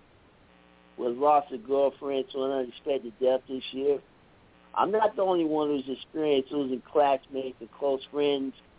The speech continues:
over these last several years. I'm not the only one who has ever had to put my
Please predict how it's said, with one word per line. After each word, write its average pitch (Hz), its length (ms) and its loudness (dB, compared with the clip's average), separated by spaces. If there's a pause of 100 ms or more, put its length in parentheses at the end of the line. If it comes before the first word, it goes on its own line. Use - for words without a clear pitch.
(140)
over 123 180 -4
these 120 220 -10
last 135 400 4
several 127 340 -2
years. 139 440 -4 (960)
I'm 123 160 -2
not 214 240 4
the - 60 -6
only 175 200 2
one 143 260 -2
who 143 140 -4
has 127 180 2
ever 131 400 0
had 143 220 4
to 127 80 -4
put 147 220 -2
my 127 180 0